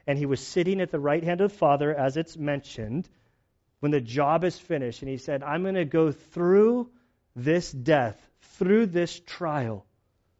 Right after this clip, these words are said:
But as I go through it, I'm looking at something greater." And he says, as we fix our eyes on him,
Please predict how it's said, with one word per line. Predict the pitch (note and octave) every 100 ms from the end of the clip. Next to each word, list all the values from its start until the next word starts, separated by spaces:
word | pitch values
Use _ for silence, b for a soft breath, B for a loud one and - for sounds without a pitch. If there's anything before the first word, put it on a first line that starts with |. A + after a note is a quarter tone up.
| _ _ _ _ _ _ -
But | C#3+
as | D3+ D#3
I | E3
go | D#3+ F3
through | - F3+
it, | D#3
I'm | C3+ B2+
looking | C3+ C3+ C#3
at | C3
something | C3 - A2+
greater." | B2 B2+ A2 G2+ - _ _ _ _ _ _ _
And | -
he | C3
says, | C#3+ C3
as | C3+
we | C3+
fix | - E3+ -
our | D3+
eyes | D3+ D3+
on | D3+
him, | C#3 D3 D#3